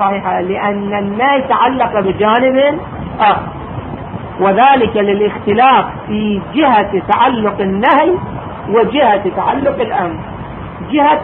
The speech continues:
تعلق النهي التصرف في الغصب، جهة تعلق الأمر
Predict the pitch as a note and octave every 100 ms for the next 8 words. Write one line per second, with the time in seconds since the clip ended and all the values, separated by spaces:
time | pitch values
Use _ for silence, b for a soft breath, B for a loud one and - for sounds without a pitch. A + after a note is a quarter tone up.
0 | - C4+ C#4 C4+ C4 B3+ B3+ B3+ B3 A#3+
1 | G3+ G#3+ G3 A3 A3 G#3 G3 F3+ F3+ F3
2 | - - - - - - - - - -
3 | - - - - - - - - - -
4 | - - F3 A3 D4+ D4+ D4+ D4 C4+ C4+
5 | C4+ G4 C4+ C4 B3+